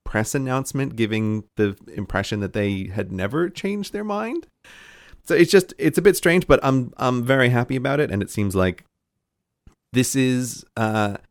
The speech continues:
as Jason Snell actually said on Clockwise,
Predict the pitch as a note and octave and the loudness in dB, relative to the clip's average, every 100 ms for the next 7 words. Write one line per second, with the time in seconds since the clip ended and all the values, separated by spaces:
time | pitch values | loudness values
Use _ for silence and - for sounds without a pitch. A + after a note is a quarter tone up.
0 | _ _ - G#2 G2+ F#2 - B2+ A2+ - | _ _ -2 0 0 -2 -2 -2 -2 0
1 | B2+ A2+ G2 - F2+ F2+ F2+ - E2+ E2 | 2 4 2 0 -8 -8 -6 -2 -2 -2
2 | E2+ E2 D#2+ - E3 - - - - - | -4 -4 -4 -4 -4 -6 -8 -8 -10 -12